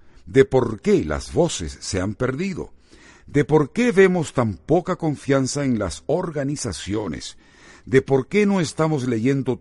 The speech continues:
todos en la misma página, de por qué se está dedicando tanto tiempo y energía a cosas que son urgentes,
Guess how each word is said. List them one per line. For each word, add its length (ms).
todos 380
en 140
la 100
misma 380
página, 500
de 140
por 180
qué 160
se 160
está 440
dedicando 560
tanto 440
tiempo 420
y 60
energía 580
a 60
cosas 360
que 120
son 460
urgentes, 760